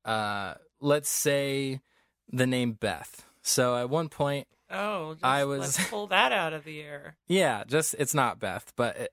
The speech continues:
Speaker 1: but the, but this name that I'm thinking of, every other girl is seemingly named this name right now.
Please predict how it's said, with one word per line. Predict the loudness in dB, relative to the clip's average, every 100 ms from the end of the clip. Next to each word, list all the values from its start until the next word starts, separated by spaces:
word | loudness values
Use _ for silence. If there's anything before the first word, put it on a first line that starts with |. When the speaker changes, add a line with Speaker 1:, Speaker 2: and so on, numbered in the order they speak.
| -10
Speaker 1:
but | -2 0 0 2
the, | 0 -2 _
but | 0 2
this | 0
name | 2 2 2
that | 0
I'm | -2
thinking | -4 -2 -2
of, | -2 -4 -12 _
every | 2 2 2 0
other | 0 0 0
girl | 0 0 0
is | -2 -2
seemingly | -2 -2 -4 -6
named | -6 -8 -8
this | -8 -6 -6
name | -6 -10 -14 -6
right | -6 -6
now. | -6 -6